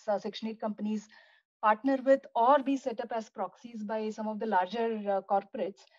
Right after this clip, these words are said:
right? And then you have to start questioning in terms of whose interests are they really serving, right? So I think that, that is a real concern, I would say. But, uh, I wanted to actually take a step back and look at, uh, data trustees in a different perspective altogether, and if that's possible,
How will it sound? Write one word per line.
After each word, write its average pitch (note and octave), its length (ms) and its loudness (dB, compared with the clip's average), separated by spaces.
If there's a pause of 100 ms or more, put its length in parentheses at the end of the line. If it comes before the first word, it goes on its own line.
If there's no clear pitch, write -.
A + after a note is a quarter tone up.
(220)
right? G#3+ 220 -2
And A3+ 160 0
then A#3+ 240 -2
you A3+ 120 -2
have A#3 120 -2
to B3 60 -12
start A3 240 -6
questioning A3 380 -6
in G#3+ 80 -4
terms G3+ 200 -6
of G#3+ 100 -10
whose G#3+ 200 -6
interests G3 320 -6
are F#3 80 -2
they F3 140 -8
really E3 260 -6
serving, D#3+ 300 -10 (240)
right? G#3 180 -2 (340)
So C#4 100 6
I A#3+ 80 8
think D4+ 300 -4
that, C4 260 4
that B3 180 -2
is C#4 220 -4
a C#4 80 8
real A3 240 0
concern, G#3 400 -4
I G3 80 -4
would E3+ 180 -8
say. F#3+ 240 -8 (680)
But, C#4+ 200 2 (140)
uh, A3+ 220 6
I D#4 200 4 (140)
wanted C4 380 -2
to E4 80 0
actually D4+ 320 -6 (320)
take C#4 160 -4
a D#4+ 60 -6
step C#4 240 -2
back C#4+ 200 -2
and C#4+ 160 0
look G#3+ 220 -4
at, D#4+ 100 -2 (300)
uh, A3 100 0
data A3 280 -2
trustees C4 600 -6
in B3 140 -6
a C#4+ 60 0
different B3+ 460 -2
perspective A3 540 -4
altogether, G3+ 460 -4
and G#3+ 160 0
if F#3+ 120 -6
that's F#3 220 -4
possible, D#3 360 -10